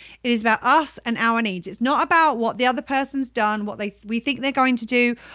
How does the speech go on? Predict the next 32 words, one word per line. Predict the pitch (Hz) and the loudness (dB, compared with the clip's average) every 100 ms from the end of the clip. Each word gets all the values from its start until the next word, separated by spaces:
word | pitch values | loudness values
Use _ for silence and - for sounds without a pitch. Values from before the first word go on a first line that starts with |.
| - - | -14 -4
what | 233 | -2
they | 233 | 0
have | 214 262 285 | 0 2 2
done | 285 | 2
in | 269 | 2
the | 262 | 0
past, | - 247 240 | 2 2 2
what | 196 | -2
they | 175 | -8
haven't | 165 285 294 | -2 0 0
done | 247 233 | 0 0
in | 226 | 0
the | |
past, | 220 214 208 202 - - - - | 0 2 2 0 -4 -16 -20 -12
or, | - 233 226 - _ _ _ _ - | -2 2 2 -2 _ _ _ _ -2
because | 240 247 247 | 0 2 0
the | 226 | 2
second | 311 330 349 | 0 0 0
we | 330 | -2
do | 285 | 0
that, | 254 233 - | 2 2 0
we | 226 | -6
start | 214 - 254 285 285 | -6 -2 2 2 0
to | |
drop | 294 233 277 277 311 | -8 -6 -2 -2 0
into | 302 - | -2 0
that | 240 202 | 0 0
space | - 226 226 | 0 0 0
where | 214 | -4
it | |
feels | 202 226 208 | -4 -4 -4
blamey. | 185 196 190 180 160 180 | -4 -4 -2 -6 -8 -12